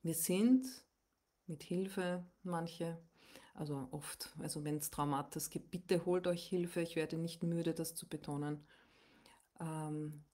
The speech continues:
dann können wir alles wieder in den Fluss zurückführen, dass diese Sinnlichkeit wieder fließen darf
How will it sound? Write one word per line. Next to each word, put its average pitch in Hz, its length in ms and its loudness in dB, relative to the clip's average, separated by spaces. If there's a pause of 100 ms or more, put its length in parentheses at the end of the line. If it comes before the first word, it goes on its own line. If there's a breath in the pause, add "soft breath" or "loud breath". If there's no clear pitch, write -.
(320)
dann 175 720 2 (280)
können 165 420 2
wir 160 360 0
alles 165 320 2
wieder 165 180 2
in 156 100 2
den 151 120 0
Fluss 170 400 0
zurückführen, 151 1040 -2
dass - 180 -6
diese 151 220 -4
Sinnlichkeit 143 680 -2
wieder 139 120 -2
fließen 147 560 -4
darf - 480 2